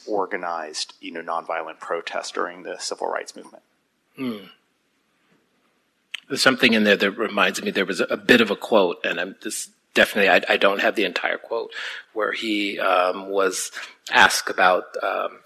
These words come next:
Speaker 2: riots happening. And,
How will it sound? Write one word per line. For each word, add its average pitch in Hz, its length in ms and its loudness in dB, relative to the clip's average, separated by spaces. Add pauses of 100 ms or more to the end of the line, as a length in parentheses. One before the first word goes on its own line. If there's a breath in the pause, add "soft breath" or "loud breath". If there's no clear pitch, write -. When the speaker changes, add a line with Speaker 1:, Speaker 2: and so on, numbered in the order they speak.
(160)
Speaker 2:
riots 98 400 4
happening. 92 460 -2 (1120)
And, - 460 -2